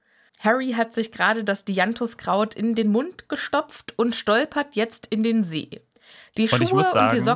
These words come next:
Speaker 1: Socken hat er sich ausgezogen,
Speaker 2: Ja.
Speaker 1: aber nicht den Umhang.
Speaker 2: Ja, und ich muss sagen, jetzt schon als dicken Spoiler, langweiligste Aufgabe für eigentlich alle.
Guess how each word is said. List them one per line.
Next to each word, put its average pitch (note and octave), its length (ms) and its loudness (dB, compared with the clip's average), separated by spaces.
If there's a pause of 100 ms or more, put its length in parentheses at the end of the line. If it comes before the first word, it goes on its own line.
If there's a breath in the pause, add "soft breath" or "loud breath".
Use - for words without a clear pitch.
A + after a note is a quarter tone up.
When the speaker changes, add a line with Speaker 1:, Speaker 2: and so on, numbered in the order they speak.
Speaker 1:
Socken B3 160 -6
hat A#3+ 120 -2
er G#3+ 120 0
sich G3+ 200 -2
ausgezogen, D#4+ 760 -2
Speaker 2:
Ja. - 80 -12
Speaker 1:
aber E3+ 180 2
nicht F3 220 -4
den A3 80 -2
Umhang. - 380 -10 (800)
Speaker 2:
Ja, G2+ 200 0
und A2 120 0
ich B2 120 -4
muss C#3+ 100 -2
sagen, C3+ 420 2 (600)
jetzt - 360 -2
schon D3+ 220 0
als A2+ 280 -2
dicken C#3+ 240 -4
Spoiler, A2+ 840 0
langweiligste A#2 1400 0
Aufgabe G2 880 0 (720)
für - 500 2
eigentlich C3 600 0 (100)
alle. E2+ 340 -2